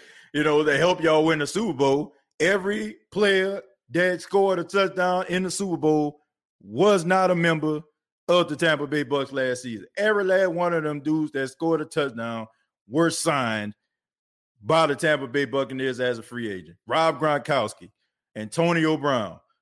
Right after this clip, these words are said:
Leonard Fournette, Tom Brady. Like, get in where you fit in. That, that's, that's all I'm saying right then and there. You know what I'm saying? Like, they, they bought the, you know what I'm saying? Like, they bought a lot of these players in.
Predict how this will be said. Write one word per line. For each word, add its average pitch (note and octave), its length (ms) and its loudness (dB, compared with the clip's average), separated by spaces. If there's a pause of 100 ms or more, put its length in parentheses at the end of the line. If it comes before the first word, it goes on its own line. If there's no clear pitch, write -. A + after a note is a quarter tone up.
(200)
Leonard E3 340 0
Fournette, D3+ 520 2 (380)
Tom D3+ 360 -2
Brady. A2+ 400 -2 (300)
Like, B2 340 -2 (280)
get F#3+ 240 6
in F3+ 180 2
where E3 120 0
you D3 160 -6
fit C#3 280 -4
in. E2+ 180 -14 (140)
That, D3 200 0
that's, D3+ 220 -2
that's D3 300 -2
all D3 200 0
I'm C#3 80 -8
saying C3+ 300 -6
right B2 300 -2
then A#2+ 180 -8
and A2 100 -10
there. F2+ 200 -14 (440)
You B2 80 -6
know C3+ 40 0
what C#3+ 60 0
I'm C#3+ 40 -4
saying? D3 300 0
Like, B2+ 360 0 (640)
they, D#3+ 220 0
they D#3 260 -2
bought E3+ 360 0
the, D3 220 0
you D3 80 -6
know D#3 60 -2
what D#3+ 60 -2
I'm D#3+ 40 -6
saying? D#3 300 -4
Like, D3 260 -4
they D#3+ 140 -2
bought D3 380 -2
a C3 80 -8
lot D3+ 240 -2
of D3 120 -4
these C#3+ 220 -8
players C#3+ 420 -2
in. A#2 240 -8